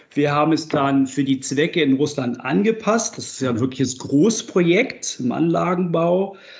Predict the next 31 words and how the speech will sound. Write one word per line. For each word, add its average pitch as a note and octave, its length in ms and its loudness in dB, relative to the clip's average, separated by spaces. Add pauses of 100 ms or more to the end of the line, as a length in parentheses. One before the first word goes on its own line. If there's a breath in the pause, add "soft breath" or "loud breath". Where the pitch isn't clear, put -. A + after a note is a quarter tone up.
(240 loud breath)
Ähm, C#3 360 2
wir C#3 120 2
haben D3+ 140 2
das C#3+ 160 0
Assessment C#3+ 580 0
durchgeführt A3 880 0
und D3+ 100 2
das B2+ 160 -2
lief F3 180 2
alles D3+ 340 0
ziemlich C#3+ 360 -8
gut A#2+ 260 0
durch. D3 560 0 (640 loud breath)
Und D3+ 160 0
wir E3 120 2
haben E3+ 280 2
eine, D3+ 360 2
mm, - 680 -6
ziemlich F3 360 2
gute F3+ 240 0
Ergebnispräsentation D3+ 1300 0
im C#3+ 120 0
schönen C#3+ 300 2
Moskau B2 400 -2
hingelegt. A2+ 840 -2 (500 loud breath)
Und C3+ 180 0
am C#3+ 120 -2
Ende F3 260 2
dieser E3+ 220 2
Präsentation, E3 1200 0
ähm, D#3 640 -2